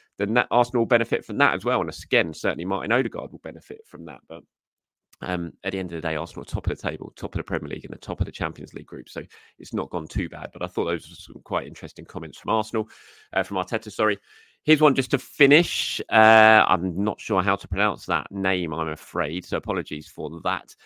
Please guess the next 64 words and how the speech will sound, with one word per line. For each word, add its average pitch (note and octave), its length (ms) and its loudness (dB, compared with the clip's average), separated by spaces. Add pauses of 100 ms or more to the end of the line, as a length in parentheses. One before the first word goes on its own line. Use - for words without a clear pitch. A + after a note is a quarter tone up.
(240)
Uh, F#2 60 0
it F#2 60 -4
says, F#2+ 140 -10
"Hi, C#3 180 2
Charles, G#2 320 0
a F2+ 60 -8
sort - 260 -6
of G#2 40 -10
non-Arsenal G#2+ 640 -2
question F#2 440 -6
for F2+ 260 -6
you. F#2 180 -6 (360)
Have B2 280 -4
you D#3 160 -4
now A#2 320 0
sort - 500 -8
of G2+ 100 -14
soaked - 480 -4
up - 220 -6 (200)
what F#2+ 200 -4
I F#2 100 2
would F#2 120 -2
imagine G2 400 -2
has E2+ 100 -8
been F2 140 -6
a - 40 -10
pretty G2 260 -4
wild F#2 400 -2
y-, F2+ 120 -12 (160)
ride F2+ 360 -4
of D#2+ 60 -10
a E2+ 60 -8
year F2 320 -6
for - 160 -20
you, D2+ 180 -12
having D#2+ 220 -14
written G#2 220 -4
a - 40 -14
book G#2 300 -4
and B1+ 120 -18
having F2+ 260 -8 (380)
had G2 160 -2
it G2+ 140 -4
be G2+ 120 0
on F#2+ 100 -2
the F#2 60 -4
Sunday G2 380 -4
Times F#2+ 280 -4
bestseller G2+ 440 -6
list, G2 260 -8
a F2 40 -18
Germany G2 400 -4
book - 220 -8
fair, F#2+ 260 -4
interviewed F#2 280 -10
Arteta F2+ 380 -10
one-on-one, F#2 460 -4
and E2+ 80 -6
I E2 40 -6
guess - 380 -12
having E2+ 180 -12
him D#2+ 80 -12
sign F#2 300 -6
a - 20 -16